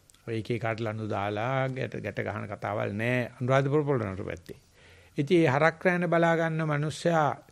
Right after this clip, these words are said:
පහුවෙන්ද උදේ ගිහිල්ලා අර කටුකම්බියේ තියෙන එක දොරක් අරිනවා. ඉතින් අරුන් ඉඳලා උදේ පාන්දර පුදුම තදවීමක්, තෙරපීමක් කරනවා අර දොර ගාව එළියට එන්න. ඉතින් ඒ දොර ගාව හිටියේ පැටියෙක් නම් ඒක තමයි එළියට විසිලා යන්නේ.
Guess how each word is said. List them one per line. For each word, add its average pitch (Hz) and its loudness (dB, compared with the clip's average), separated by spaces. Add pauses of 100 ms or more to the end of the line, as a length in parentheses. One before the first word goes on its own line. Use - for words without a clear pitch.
(340)
පහුවෙන්ද 143 4
උදේ 147 6
ගිහිල්ලා 139 4
අර 156 4
කටුකම්බියේ 147 0
තියෙන 147 2
එක 151 2
දොරක් 135 2 (640)
අරිනවා. 131 4 (200)
ඉතින් 156 -4
අරුන් 151 2
ඉඳලා 147 2
උදේ 143 4
පාන්දර 151 2
පුදුම 151 2 (160)
තදවීමක්, 160 2
තෙරපීමක් 143 0
කරනවා 139 0
අර 180 0
දොර 156 2
ගාව 113 4 (1160)
එළියට 160 8
එන්න. 85 -4 (1300)
ඉතින් 160 4
ඒ 180 8
දොර 147 6
ගාව 175 4
හිටියේ 175 4
පැටියෙක් 175 2
නම් 233 0
ඒක 196 4
තමයි 180 2
එළියට 147 2
විසිලා 120 0
යන්නේ. 90 -10